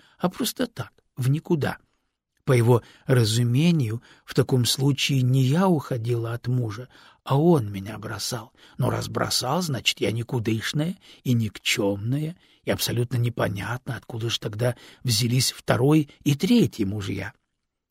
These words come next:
Вероятно, он смотрит на меня толстую и неуклюжую и не может взять в толк, почему это я такая смелая.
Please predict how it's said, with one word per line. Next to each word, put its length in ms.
Вероятно, 580
он 160
смотрит 500
на 60
меня 300
толстую 640
и 40
неуклюжую 920
и 80
не 80
может 260
взять 300
в 100
толк, 420
почему 640
это 240
я 80
такая 360
смелая. 800